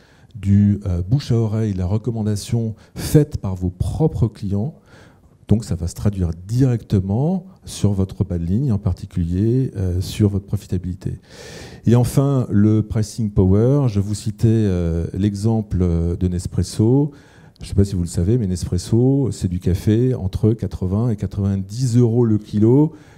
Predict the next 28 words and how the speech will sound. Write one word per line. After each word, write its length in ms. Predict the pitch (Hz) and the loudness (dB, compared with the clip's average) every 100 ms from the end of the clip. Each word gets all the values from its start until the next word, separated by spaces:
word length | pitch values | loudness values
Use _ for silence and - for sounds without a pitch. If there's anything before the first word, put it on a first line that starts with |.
| - - | -16 -2
là 200 | 92 113 | 2 2
où 100 | 107 | 0
chez 280 | - 90 90 | -2 0 0
Ediard, 520 | 85 90 110 131 101 | 0 0 0 0 0
euh, 120 | 85 | -2
vous 140 | 85 87 | 0 0
l'avez 220 | 85 101 | 0 0
entre 220 | 104 92 | -2 -4
quinze 320 | 90 107 107 | -4 -4 -2
et 100 | 92 | -2
vingt 240 | 90 104 107 | 0 0 2
euros. 320 | 101 90 87 - - - | 0 0 -6 -12 -20 0
Donc 200 | 110 104 - | 2 2 -2
si 320 | - - - 170 | -10 -4 2 2
on 100 | 147 | 2
accepte 480 | 135 - 135 107 | -2 -2 -2 0
de 60 | 101 | -2
payer 480 | 101 113 107 107 104 101 - _ - | 0 -4 0 -2 -2 -6 -20 _ -2
ce 140 | 101 | 0
café 500 | - 95 - 98 95 - - | 0 -2 -2 -2 -4 -8 -10
à 80 | 95 | -8
ce 140 | - | -4
prix-là, 460 | 95 - 92 98 143 _ _ _ - - - | -4 -2 -4 -4 -4 _ _ _ -20 -20 -12
c'est 320 | - 113 104 | -4 -2 -2
qu'on 260 | - 104 | -2 0
a 240 | 104 92 95 - | 0 0 -4 -2
une 160 | 98 | 0
expérience 880 | 131 131 - 110 107 107 104 - - | 0 0 -2 0 0 -2 -4 -8 -16